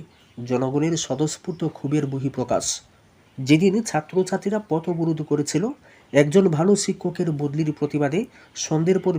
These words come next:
বিদ্যালয়টিকে মদ্যপানের নিরাপদ স্থানে পরিণত করার প্রতিবাদে,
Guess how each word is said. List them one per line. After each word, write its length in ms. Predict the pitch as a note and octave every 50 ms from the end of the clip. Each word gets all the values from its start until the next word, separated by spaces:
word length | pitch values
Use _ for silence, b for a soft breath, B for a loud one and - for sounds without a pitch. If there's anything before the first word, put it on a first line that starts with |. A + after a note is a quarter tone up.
| C#3+
বিদ্যালয়টিকে 640 | D3 C#3 C#3 D#3+ D#3 D#3 D#3+ D#3 - D3+ - E3+ G#3+ B3+ - - b b b b b _ _ -
মদ্যপানের 720 | C#3 C#3 C#3+ D3 D3+ D3 D3 E3+ E3+ F3 F3 F3 F#3+ G#3 B3 - - - D3 D3
নিরাপদ 380 | D#3 D#3+ F3 E3+ E3+ - G3+ G3+ G3 -
স্থানে 220 | - - D#3+ D#3 F3+ F#3 E3+
পরিণত 340 | D3+ C#3+ C#3+ C#3+ D3+ D3 - E3 D#3
করার 220 | - D#3+ D#3 D3+ D#3 D#3 -
প্রতিবাদে, 420 | - C#3+ - C#3 C#3 C3 C3 E3+